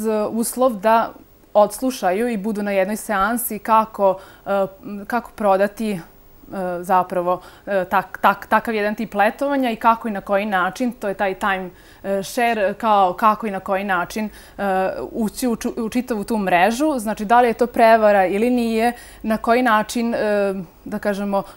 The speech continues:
prodavci ne biraju sredstva da dođu do svojih, e, potencijalnih kupaca i, i, i do profita, ali u isto vreme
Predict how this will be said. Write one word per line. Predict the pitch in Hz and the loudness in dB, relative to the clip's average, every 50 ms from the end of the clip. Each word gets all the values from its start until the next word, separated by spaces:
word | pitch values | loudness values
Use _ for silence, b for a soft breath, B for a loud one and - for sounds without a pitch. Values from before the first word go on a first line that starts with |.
| - | -10
prodavci | - - 214 202 214 208 190 190 196 190 - 226 | -6 -4 0 4 6 8 8 6 6 2 -2 -4
ne | 220 214 | -4 -4
biraju | 196 185 208 190 202 208 220 | -2 -2 -2 -2 0 -2 -2
sredstva | - - 208 190 180 180 180 - - 226 220 | -2 2 2 2 2 2 0 -2 -2 -2 -2
da | 202 190 | 0 0
dođu | 185 196 190 165 180 180 | 0 0 0 -2 -4 -6
do | 165 185 185 | -4 -4 -4
svojih, | 175 - - 185 180 196 180 - - | -4 -4 -2 -2 -2 -2 -4 -6 -4
e, | 190 190 185 185 | -4 -2 -2 -2
potencijalnih | 185 - 202 196 202 196 165 - 208 196 196 190 - | 0 0 0 0 -2 -4 -8 -8 -6 -6 -6 -8 -8
kupaca | - 240 220 - 196 185 190 - | -6 -8 -4 -4 -4 -6 -4 -6
i, | 175 | -8
i, | 165 - - - 202 196 180 - | -8 -8 -8 -6 -6 -6 -6 -8
i | - 208 196 - - _ _ _ | -8 -8 -8 -10 -12 _ _ _
do | 214 190 214 202 | -6 -4 -4 -4
profita, | 208 - 196 185 - 196 196 202 - - 285 294 294 294 B B B B | -2 -4 -6 -6 -6 -8 -10 -10 -4 0 0 0 0 0 B B B B
ali | - 226 226 226 233 240 | 0 0 2 2 2 0
u | 247 | 0
isto | 262 262 262 - - 262 | 0 0 -2 -4 -6 -4
vreme | 240 240 240 233 233 233 240 247 254 254 | -2 -2 -2 -2 -2 -2 -2 -2 -2 -2